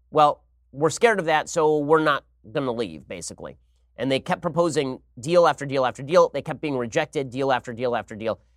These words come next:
May finally turned in the keys to the car. She basically said, "I can't do this <laughs> anymore.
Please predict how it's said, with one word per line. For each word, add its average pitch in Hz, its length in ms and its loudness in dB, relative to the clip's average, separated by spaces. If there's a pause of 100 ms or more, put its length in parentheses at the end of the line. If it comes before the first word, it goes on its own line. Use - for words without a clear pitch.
(200)
May 147 480 2 (120)
finally 156 560 2 (140)
turned 160 300 2
in 143 280 -2
the 147 60 0
keys 151 240 -4
to 131 80 -6
the 117 60 -4
car. 120 260 4
She 135 120 -8
basically 131 300 -4
said, 127 160 -4
"I 139 140 0
can't 127 220 -6
do 139 140 -6
this 123 200 -6
<laughs> - 40 -20
anymore. 160 460 2